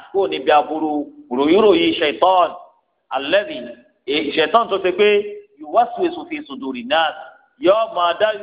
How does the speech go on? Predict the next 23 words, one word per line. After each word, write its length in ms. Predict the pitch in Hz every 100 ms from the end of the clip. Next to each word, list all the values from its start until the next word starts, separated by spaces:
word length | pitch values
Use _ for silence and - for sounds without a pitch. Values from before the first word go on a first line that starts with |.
| 214 180
ròyìnròyìn 680 | 160 156 175 233 202 165 165
sínú 220 | 175 175
gbáyà 440 | 170 196 202 175 160 156 160 170
àwọn 180 | 135 143
ọmọ 160 | 151 151
ènìyàn. 480 | 143 135 139 127 - - _ _ -
Minal 320 | 156 165 135 117
jinnati, 640 | 127 113 104 135 151 135 - - -
nínú 340 | - 165 180 175
aburú 880 | 170 156 160 165 170 160 156 160 - _ _ _ _ _ -
shaitan 400 | 147 139 190 202 160
tó 140 | - 165
jẹ́ 240 | 170 175
ti 80 | 165
àlìjànú, 640 | 143 131 131 131 131 156 185 - - _
wan 280 | 135 135 135
nas, 280 | 165 190 160 -
àti 200 | 127 131
shaitan 360 | 143 131 120 165 -
tó 80 | 135
jẹ́ 160 | 123 131
ti 220 | - 123 120 117 117 -
èèyàn. 440 | 104 98 104 85